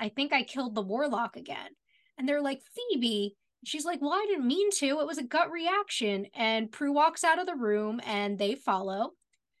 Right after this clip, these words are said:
Then they're in the dining room, and Prue's saying that she doesn't think he'll hurt them because he needs them. And if one dies, they wouldn't have the power of three or the strength to kill him. Phoebe's like, "But we're assuming he's smart enough to know this. I mean, what if he isn't?"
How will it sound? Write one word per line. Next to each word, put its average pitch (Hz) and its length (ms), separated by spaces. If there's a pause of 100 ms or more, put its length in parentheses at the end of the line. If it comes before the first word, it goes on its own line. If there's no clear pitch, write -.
(400)
Then 311 140
they're 427 140
in 453 120
the 403 100
dining 233 380
room, 226 280
and 226 320
Prue's 311 380
saying 233 340
that 214 240
she - 160
doesn't 240 320
think 294 200
he'll 285 180
hurt 226 320
them 202 240
because 220 320
he 214 140
needs 330 340
them. - 280 (440)
And 226 140
if 233 160
one 247 240
dies, 208 400
they 214 100
wouldn't 214 300
have 202 220
the 214 60
power 196 440
of 190 120
three 285 380
or 226 180
the 226 80
strength 202 420
to 226 100
kill 330 280
him. - 220 (400)
Phoebe's 247 320
like, 220 300
"But 233 160
we're 285 160
assuming 285 440
he's 240 240
smart 226 280
enough 220 240
to - 140
know 233 260
this. - 400
I 247 100
mean, 214 240
what 226 160
if 233 100
he - 240
isn't?" 302 300